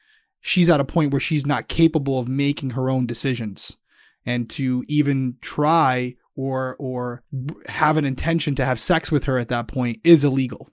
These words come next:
And you can absolutely be charged with rape because, um, you don't physically or purposely have to drug someone or, or force them to drink in order to, for it to be a rape. Just knowing that the person is clearly not capable of making a rational decision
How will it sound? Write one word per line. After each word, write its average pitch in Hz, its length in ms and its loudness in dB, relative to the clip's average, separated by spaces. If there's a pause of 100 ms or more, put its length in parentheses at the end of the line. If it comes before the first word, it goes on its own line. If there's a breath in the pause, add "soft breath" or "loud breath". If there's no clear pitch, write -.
(100)
And 127 140 -4
you 123 60 -2
can 123 140 -4
absolutely 139 400 0
be 120 100 -4
charged 120 320 -2
with 117 160 -6
rape 117 260 -4
because, 120 580 -4 (340 soft breath)
um, 117 220 -4
you 147 100 6
don't 139 340 0 (140)
physically 160 560 6
or 135 140 2
purposely 165 500 2
have 139 200 2
to 139 80 0
drug 147 360 4
someone 131 380 0
or, 123 220 0
or 127 220 -2
force 156 420 0
them 139 120 2
to 135 80 -2
drink 139 340 -4
in 135 140 -6
order 147 260 2
to, 127 100 -8
for 143 180 -2
it 123 80 -4
to 139 40 -4
be 127 120 -2
a 117 60 -2
rape. 123 340 0
Just 180 240 2
knowing 156 400 4
that 139 100 0
the 135 80 -2
person 139 360 0
is 120 160 -4
clearly 156 360 4
not 131 240 0
capable 143 480 0
of 120 80 -4
making 139 360 0
a 120 60 -2
rational 127 480 0
decision 120 540 0